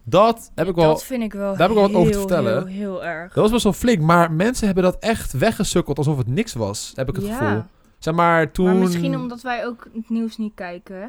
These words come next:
Speaker 1: Nou,
Speaker 2: Dat
Speaker 1: nou,
Speaker 2: kan
Speaker 1: ik denk dat het
Speaker 2: natuurlijk
Speaker 1: gewoon te
Speaker 2: ook.
Speaker 1: ver weg is voor ons. Eh, ik las ook een tweet van: "Ja, oké, omdat er geen Nederlanders of maar één Nederlander, eh, in, aan is omgekomen, is het niet erg genoeg voor ons of zo."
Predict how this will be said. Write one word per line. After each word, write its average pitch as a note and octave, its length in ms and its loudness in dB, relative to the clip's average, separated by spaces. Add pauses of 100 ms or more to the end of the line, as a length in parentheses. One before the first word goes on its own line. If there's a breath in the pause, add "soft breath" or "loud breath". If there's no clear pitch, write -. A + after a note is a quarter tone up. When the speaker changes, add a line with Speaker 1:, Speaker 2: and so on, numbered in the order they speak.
Speaker 1:
Nou, F#3 300 2
Speaker 2:
Dat - 80 -12
Speaker 1:
nou, D#3+ 240 0
Speaker 2:
kan - 80 -10
Speaker 1:
ik F#3+ 60 2
denk F#3 120 4
dat G3 100 4
het F#3 100 -2
Speaker 2:
natuurlijk - 20 -6
Speaker 1:
gewoon F3 140 0
te G#3 60 -4
Speaker 2:
ook. G#3 60 -8
Speaker 1:
ver D#3 200 2
weg F3+ 200 0
is F3+ 120 -4
voor B2+ 120 -6
ons. A2 500 -6
Eh, C3+ 680 4 (120)
ik C#3 80 -6
las D3+ 160 -2
ook E3 100 -2
een D3 100 0
tweet D3+ 260 0
van: D3+ 180 -2
"Ja, C#3+ 200 2
oké, C#3+ 200 0
omdat C#3+ 200 -2
er C#3 60 -4
geen C3+ 180 -2
Nederlanders D3 560 0
of A2 100 -10
maar A#2+ 120 -6
één A#2+ 120 -4
Nederlander, A#2 560 -2
eh, A#2 260 -4
in, B2 120 -10
aan B2+ 180 -6
is A2+ 100 -6
omgekomen, B2 500 0
is A2+ 80 -2
het A#2+ 80 -4
niet B2+ 120 -4
erg A2 200 -4
genoeg C3 200 -2
voor B2+ 120 -10
ons C3 140 -4
of C3 60 -8
zo." C#3+ 300 -2